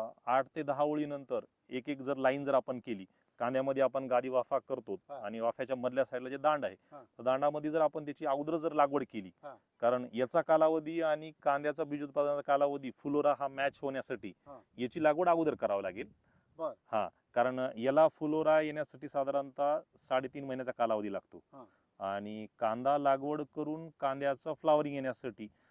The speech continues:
Speaker 1: साधारणतः त्याला आपण एक, अ, दोन महिन्याच्या आसपास
Speaker 2: हा.
Speaker 1: फ-, अ, वेळ लागतो.
Speaker 2: हा.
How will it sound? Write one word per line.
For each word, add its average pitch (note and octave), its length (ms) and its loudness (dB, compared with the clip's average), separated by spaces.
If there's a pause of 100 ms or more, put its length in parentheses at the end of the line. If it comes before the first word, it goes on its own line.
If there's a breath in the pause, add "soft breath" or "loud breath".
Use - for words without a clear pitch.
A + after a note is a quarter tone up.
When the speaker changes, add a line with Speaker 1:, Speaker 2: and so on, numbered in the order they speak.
(160)
Speaker 1:
साधारणतः C#3 480 2
त्याला C#3+ 280 2
आपण D3+ 520 0
एक, C3+ 240 -8
अ, A#2+ 460 -2 (480)
दोन C#3+ 260 -2
महिन्याच्या C3 360 0
आसपास - 420 -2 (200)
Speaker 2:
हा. - 140 -20 (420)
Speaker 1:
फ-, - 40 -10
अ, A2+ 240 0
वेळ D3 200 4
लागतो. G#2+ 280 2 (140)
Speaker 2:
हा. - 100 -20